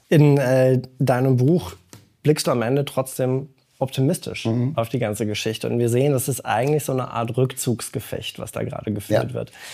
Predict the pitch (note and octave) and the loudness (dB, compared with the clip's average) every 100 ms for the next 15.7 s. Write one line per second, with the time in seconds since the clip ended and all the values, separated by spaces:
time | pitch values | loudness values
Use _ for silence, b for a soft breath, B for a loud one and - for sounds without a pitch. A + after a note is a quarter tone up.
0 | B B A#2+ A#2 C3 - C#3+ D3+ - D#3+ | B B -4 2 2 2 0 0 0 -2
1 | - C#3+ C#3 C#3 B2 C3 B2 B2 A2+ G2 | -2 -2 0 -2 -2 0 0 -2 -6 -6
2 | G2 G2+ - A#2 - - A#2 - b b | -6 -8 -12 -12 -12 -12 -16 -20 b b
3 | _ A2 G#2+ - A2 A#2+ G2+ B2 C3+ B2+ | _ 0 0 2 4 4 4 2 4 6
4 | A#2+ A#2+ B2 - _ - - D3 C3 A2 | 6 4 -2 -14 _ -10 -8 -4 -2 0
5 | G2+ - - - G#2 B2+ B2 G#2 E2 E2+ | 0 -4 -8 -8 2 4 4 4 4 2
6 | F#2 G2 G2 G2+ A#2+ D3+ C#3 A#2+ - B2 | 2 2 2 2 2 4 2 2 2 2
7 | G#2+ E2+ A#2 B2+ G#2+ A#2 A2+ G2+ F#2+ A#2+ | 2 2 0 0 2 4 4 4 4 4
8 | B2 - G2+ C#3+ C#3+ G#2 A2 - A#2 A#2+ | 2 2 4 4 4 2 0 0 4 4
9 | A2 G#2 B2 C#3+ A#2+ A2 B2 B2 E3 - | 4 2 4 4 4 4 4 4 2 2
10 | - D3 B2+ B2 A2 F#2+ - G#2 F#2 A2 | 2 2 2 2 2 2 2 2 2 0
11 | A2+ - B B2+ A2 A2+ A#2+ B2 - C#3+ | -6 -8 B -4 0 4 4 4 2 2
12 | F3+ D#3+ - B2+ C#3+ A#2+ B2 C3+ A#2+ B2+ | 4 2 4 4 6 8 6 6 4 4
13 | A#2+ - B2 B2 A#2 A2+ A2+ G#2 B2 A#2+ | 4 4 4 4 4 6 4 4 6 6
14 | A#2+ G#2+ B2 C3 A#2+ G#2+ A2+ G#3 - B2 | 6 6 6 6 4 4 4 2 2 4
15 | A#2 A#2+ A2 A2+ A#2+ A#2 | 6 6 4 4 2 0